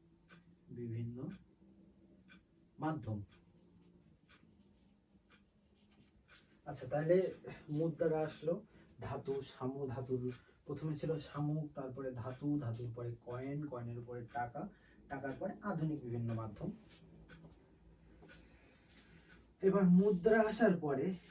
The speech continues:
পণ্য, পণ্যগুলো আসবে, মুদ্রা দিয়ে হচ্ছে সেগুলো ক্রয় বিক্রয় হবে, এর জন্য তো একটা স্থান লাগবে। সেই জন্য আসলো বাজার ব্যবস্থা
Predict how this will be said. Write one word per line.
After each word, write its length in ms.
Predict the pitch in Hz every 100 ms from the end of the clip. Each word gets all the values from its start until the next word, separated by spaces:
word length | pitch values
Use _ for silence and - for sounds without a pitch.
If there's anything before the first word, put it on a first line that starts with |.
| - - - -
পণ্য, 300 | 175 180 180 180 175 170 - - - - -
পণ্যগুলো 680 | 190 185 180 170 156 160 160 160 - - - - - - - - - - - - - - 160
আসবে, 320 | 160 139 143 151 147
মুদ্রা 440 | 160 147 151 147 143 139
দিয়ে 180 | 139 143 135
হচ্ছে 340 | 139 - - 135 131 - - - - _ - - - - - -
সেগুলো 220 | 143 151 -
ক্রয় 240 | 170 165 156
বিক্রয় 420 | 156 - 147 139
হবে, 120 | 135 147 160
এর 60 | 147
জন্য 120 | 185
তো 40 | 185
একটা 100 | 175 160 190
স্থান 220 | - 214 151
লাগবে। 260 | 117 - 107 - - - - - - -
সেই 200 | 170 175
জন্য 180 | 190 202 185
আসলো 280 | 143 - 147 185 - - - - _ _ 127
বাজার 300 | 175 180 170 139
ব্যবস্থা 540 | 131 120 117 - -